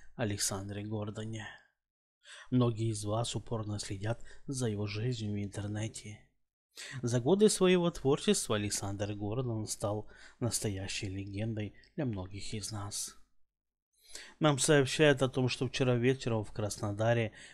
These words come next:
находясь у своего друга на дне рождения в одном из самых крупных ресторанов города, ему стало плохо, и его скорая забрала в больницу.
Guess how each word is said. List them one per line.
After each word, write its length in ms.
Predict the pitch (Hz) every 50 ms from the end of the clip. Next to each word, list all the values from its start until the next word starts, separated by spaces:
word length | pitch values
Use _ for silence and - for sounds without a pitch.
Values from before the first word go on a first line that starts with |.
| - -
находясь 540 | 117 110 - - 117 101 107 101 - - -
у 60 | 104
своего 460 | - - - 113 107 104 104 104 101
друга 480 | 95 98 104 117 123 120 117 110 101 - - - - - - _ _ _ _ _ _ _ -
на 160 | 123 123 120
дне 160 | 113 117 113
рождения 500 | 107 113 107 101 110 123 135 127 117 113
в 60 | 107
одном 260 | 107 101 110 110 107
из 100 | 110 107
самых 360 | - - - 107 104 110 - -
крупных 640 | - 123 107 - 117 107 101 - - - - - -
ресторанов 640 | - 113 110 - - - 113 107 107 104 101 98 101
города, 460 | 101 113 117 117 113 107 113 107 104 - - _ - - - _ _ _ -
ему 220 | 131 120 101 101
стало 320 | - - - 110 98 98 95
плохо, 520 | - - 113 117 113 - - 117 101 - - - _ _ _ _ _
и 100 | - 139
его 200 | 127 120 104 104
скорая 560 | - - - - 131 120 117 117 107 104 101 - -
забрала 400 | - 131 120 101 98 107 98 98
в 80 | 98 98
больницу. 680 | 98 110 104 98 98 98 98 92 - - 107 107 104